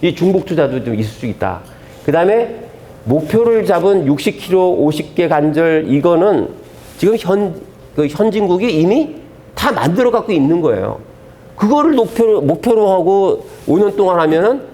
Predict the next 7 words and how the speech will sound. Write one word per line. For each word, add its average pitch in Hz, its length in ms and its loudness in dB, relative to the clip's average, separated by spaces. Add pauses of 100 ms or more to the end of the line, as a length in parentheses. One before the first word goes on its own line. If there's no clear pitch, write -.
(160)
몇 180 180 2
년 226 260 4
후에 226 400 2
선-, - 200 -2
선진국은 220 540 0
훨씬, 262 640 0 (120)
어? 220 140 2